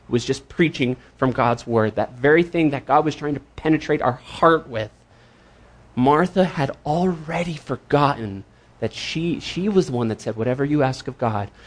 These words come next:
God will give you." And so Jesus is calling her out. "All right, take away the stone.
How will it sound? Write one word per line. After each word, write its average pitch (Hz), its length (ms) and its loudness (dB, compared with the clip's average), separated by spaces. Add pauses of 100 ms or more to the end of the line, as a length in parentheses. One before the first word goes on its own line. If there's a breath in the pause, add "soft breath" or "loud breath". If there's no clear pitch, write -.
(340 loud breath)
God 113 260 -2
will 120 100 -4
give 127 300 -4
you." - 220 -10 (1500)
And 123 100 -18
so 110 100 -2
Jesus 113 540 -2
is 110 100 -16
calling 107 300 2
her 113 100 4
out. 127 220 0
"All 113 80 -2
right, 160 260 -2
take 113 180 -6
away 117 140 2
the 117 80 -8
stone. 120 380 -6